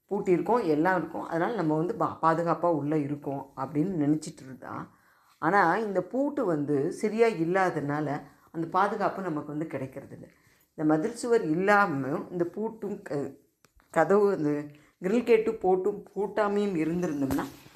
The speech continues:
நாம என்ன பண்ணுவோம்? இன்னுமே வந்து சரி, நமக்கு வந்து இப்போ மதில் சுவரும் இல்ல, பூட்டும் இல்ல, இதெல்லாம் இல்ல,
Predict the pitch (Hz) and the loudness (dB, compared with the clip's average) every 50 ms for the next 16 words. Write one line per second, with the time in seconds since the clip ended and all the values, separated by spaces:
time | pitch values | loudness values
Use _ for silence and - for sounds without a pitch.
0 | - - - 190 196 214 220 208 208 233 262 262 247 214 208 202 202 220 226 - | -20 -6 0 2 2 4 4 2 2 0 -2 -2 -2 -2 0 0 -2 -2 -4 -4
1 | 208 220 233 262 277 269 269 262 262 240 220 214 233 262 269 - - - _ _ | -2 0 2 2 4 4 4 4 4 2 2 0 -2 -4 -6 -8 -14 -20 _ _
2 | _ _ - 190 185 190 190 - 165 170 170 175 170 170 170 175 202 226 226 226 | _ _ 2 4 6 6 6 4 4 2 2 2 0 -2 -2 -2 -2 -4 -6 -6
3 | - 220 269 - - _ _ _ _ _ _ _ _ _ - 170 170 160 190 180 | -8 -10 -10 -12 -16 _ _ _ _ _ _ _ _ _ 0 2 2 2 2 0
4 | - 196 190 185 180 185 180 175 180 226 247 196 135 - - - - - 208 214 | 2 2 4 4 4 4 4 4 2 2 0 0 -2 -6 -10 -12 -6 -4 -4 -2
5 | - 208 196 190 170 165 170 202 190 160 147 160 170 175 185 180 170 165 185 | 0 0 2 2 2 2 0 0 0 0 0 0 0 0 0 0 0 0 -2